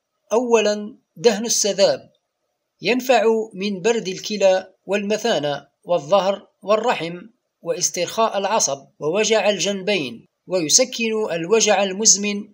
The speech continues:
ويحلل الرياح، وينفع النافض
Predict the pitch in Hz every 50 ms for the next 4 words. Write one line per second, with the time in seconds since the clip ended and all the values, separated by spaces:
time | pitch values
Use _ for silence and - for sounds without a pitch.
0 | _ _ - 170 170 175 165 - - 254 247 226 240 214 196 196 185 175 151 151
1 | 147 165 196 202 - - 190 190 185 - - _ - 160 165 185 247 262 233 -
2 | 214 202 175 180 175 160 151 170 196 208 196 - 175 156 147 165 170 170